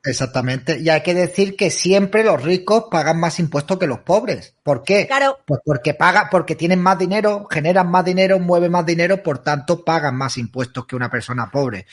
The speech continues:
Speaker 1: <laughs> Lo, es que yo, de verdad, eh, el querer solucionarlo todo, esto, esto es el, el máximo exponente de la inoperancia de la izquierda, ¿no?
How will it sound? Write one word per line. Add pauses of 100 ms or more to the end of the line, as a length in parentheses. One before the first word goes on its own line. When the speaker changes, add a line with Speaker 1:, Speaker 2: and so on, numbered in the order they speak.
(100)
Speaker 1:
<laughs>
Lo,
es
que
yo, (280)
de
verdad, (100)
eh, (240)
el
querer
solucionarlo
todo,
esto,
esto
es
el, (260)
el
máximo
exponente
de
la
inoperancia
de
la
izquierda,
¿no?